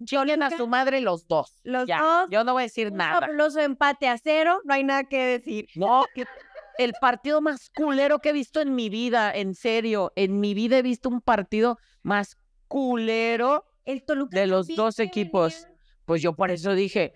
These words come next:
Speaker 2: que p-, gana
Speaker 1: mira,
Speaker 2: Toluca, obviamente.
Speaker 1: por eso no la cobré antes, porque la casa de apuestas, todas las casas de apuestas te dicen antes cuando llevas una racha de decir, "No, mejor ya te pago ahorita en lugar de pagarte lo que te voy a pagar si ganas todo el parlay".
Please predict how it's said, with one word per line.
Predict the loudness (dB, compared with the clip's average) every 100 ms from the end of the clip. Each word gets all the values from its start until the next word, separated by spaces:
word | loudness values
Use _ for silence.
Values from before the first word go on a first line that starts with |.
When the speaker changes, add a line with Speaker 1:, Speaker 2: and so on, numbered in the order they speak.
| _
Speaker 2:
que | -4
p-, | -4 -4
gana | -2
Speaker 1:
mira, | 2 2
Speaker 2:
Toluca, | 2 0 0 2 2
obviamente. | 0 -2 -4 -4 -2
Speaker 1:
por | -2
eso | -2 -2
no | 0 0
la | -2
cobré | -2 -2 0
antes, | 0 0 -2 -2
porque | -6 -6 -4 -2 0 0
la | 0 0
casa | -2 0 0
de |
apuestas, | 0 0 -2 0 0 0 -2 _ _
todas | 0 2 2 0
las | -4 -4
casas | -6 -4
de |
apuestas | -4 -6 -4 -6 -2
te | -2
dicen | 0 0 -2 -4 _ _ -6
antes | -2 -2 -2 -4
cuando | 0 0 0
llevas | -2 0 0 -2 _ _
una | -4 -2 -2
racha | 0 -2 0
de | -2
decir, | -2 -2 -4 -6 _ _
"No, | -6 -2
mejor | -2 -2 -2
ya | -2
te | -4
pago | -2 0
ahorita | 0 0 -2 -2
en | -2
lugar | -2 -4
de | -4
pagarte | -4 -8 -4 -4
lo | -4
que | -6 -16
te | -14 -12
voy | -8 -8
a |
pagar | -2 0 2 2 0
si | -4 -2
ganas | -2 -4 -4
todo | -2 -2
el | 0
parlay". | 0 2 2 0